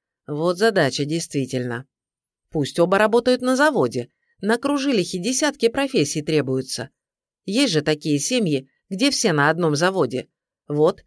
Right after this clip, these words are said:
семья Веденеевых. Домов надо больше, домов, только не этих безобразных кирпичных кубов на двести квартир каждый.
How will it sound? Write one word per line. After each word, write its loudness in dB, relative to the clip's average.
семья 0
Веденеевых. -2
Домов 0
надо 2
больше, 0
домов, 0
только 2
не 2
этих -2
безобразных 2
кирпичных -4
кубов 2
на 0
двести 0
квартир 0
каждый. -4